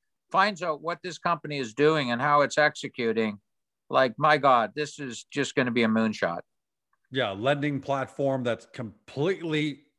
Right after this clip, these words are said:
Speaker 2: reorganizing lending in China and moving it from regional and who you know to a complete lending platform driven by artificial intelligence that matches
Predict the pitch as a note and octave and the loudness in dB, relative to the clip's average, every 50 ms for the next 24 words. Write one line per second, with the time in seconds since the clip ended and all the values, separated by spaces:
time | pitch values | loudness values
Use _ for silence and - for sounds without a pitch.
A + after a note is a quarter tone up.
0 | _ _ - A2+ A2+ B2 C#3 D#3 D#3+ D#3 D3+ D#3 D3+ D3+ C3 C3+ C3 C3 B2+ B2 | _ _ -12 -10 -6 -2 0 2 4 4 4 4 4 4 2 0 -2 -2 -2 -2
1 | A#2+ A#2 A2 G#2+ A#2 A#2 A2+ A2+ G2 - _ _ _ _ _ _ - G2 G#2 A#2 | -2 -2 -2 -4 -4 -6 -6 -6 -10 -12 _ _ _ _ _ _ -10 -8 -4 -2
2 | C3 C3+ C#3+ C#3+ C3+ B2+ C3 B2 A#2+ A#2+ A#2 A2 - - C#3 C3 C3 C3 A#2+ A2+ | 0 2 2 2 0 -2 -2 -2 -2 -4 -6 -6 -4 -2 -2 0 0 -2 -2 -4
3 | G#2 G2+ G#2 A2+ C3 C#3 C3+ C3+ B2+ B2 C3 A#2 - - B2+ A#2+ A2 G2 - - | -4 -4 -4 -2 0 0 0 0 -2 -4 -4 -6 -6 -8 -6 -6 -6 -8 -10 -16
4 | _ _ _ _ _ _ _ G2 G2+ A2+ D3 E3 F3 C#3+ B2 D#3 D#3 D3+ D3 D3 | _ _ _ _ _ _ _ -10 -2 2 2 2 2 2 0 0 0 0 0 0
5 | C#3+ C#3+ C3+ - _ _ _ - G#2 G#2 G2+ F#2+ G2 C#3 D3+ D#3 C3 C3 B2+ B2+ | 0 -2 -4 -8 _ _ _ -8 -8 -8 -8 -6 -2 0 0 0 0 -2 -2 -2
6 | C3 C3 B2+ B2+ B2 B2 A#2+ A2+ A2+ - _ _ _ - - C3 A#2+ - C3 A#2 | -2 -2 0 0 -2 -2 -4 -6 -8 -12 _ _ _ -6 -4 -4 -4 -4 -6 -4
7 | - D3 D#3+ D#3 C3+ C3+ C#3+ C#3+ C#3 C#3 B2+ A2+ - B2+ B2 A#2+ A#2+ - - B2+ | 0 0 0 0 0 0 0 0 0 -2 -4 -4 -4 -2 -2 -2 -2 -4 -6 -6
8 | A#2+ A#2 A2 G#2 C#3+ C#3+ C3+ C3+ B2+ C3+ B2+ B2+ A#2+ C3 D3 D3 D3 - D#3+ C#3 | -6 -6 -6 -4 -4 -4 -2 -2 0 0 0 0 0 0 -2 -2 -2 -4 -6 -6
9 | - D3 C3+ B2 - - C#3 C3+ C3 A#2 A2+ B2 A2 - B2 A2+ G#2 A2 B2+ C3 | -4 -4 -6 -4 -2 -2 0 0 0 -2 -4 -8 -8 -6 -6 -6 -6 -4 -2 -2
10 | C3+ C3+ C3+ - C3+ C3 A#2+ G2+ | -2 -2 -2 -2 -4 -4 -4 -6